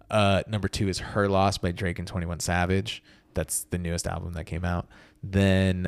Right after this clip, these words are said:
I have at number three, Mister Moral in the Big something. I don't know. That's Kendrick Lamar's newest album. Number four is Kids, which is Mac Miller's, like,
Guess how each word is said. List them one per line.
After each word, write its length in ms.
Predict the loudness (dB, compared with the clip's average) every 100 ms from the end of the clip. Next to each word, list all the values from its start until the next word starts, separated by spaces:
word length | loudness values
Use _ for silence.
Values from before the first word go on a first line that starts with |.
| -2
I 140 | -2 0
have 400 | 0 2 2 0
at 120 | -2
number 260 | -4 -4 -4
three, 500 | 0 4 4 2 0 -8 -16
Mister 460 | -4 0 0 2 0
Moral 640 | 2 4 4 4 4 0 -2
in 200 | -6 -4
the 100 | -6
Big 680 | -2 -2 0 0 -2 -6 -14 -16 _ _ _ _ _ -18 -4
something. 440 | -2 2 2 2
I 80 | 0
don't 140 | 0 0
know. 120 | 0
That's 220 | 0 0
Kendrick 340 | -2 -2 0
Lamar's 340 | 6 10 10 10
newest 220 | 8 8
album. 420 | 8 10 8 6 -2 -12 -12 -16 -16 -4
Number 240 | 0 0
four 280 | 2 4 4
is 100 | 2
Kids, 540 | -2 2 6 6 4
which 200 | 0 2
is 240 | 2 2 0
Mac 300 | -2 -2 0
Miller's, 500 | 0 4 4 2 0
like, 200 | -6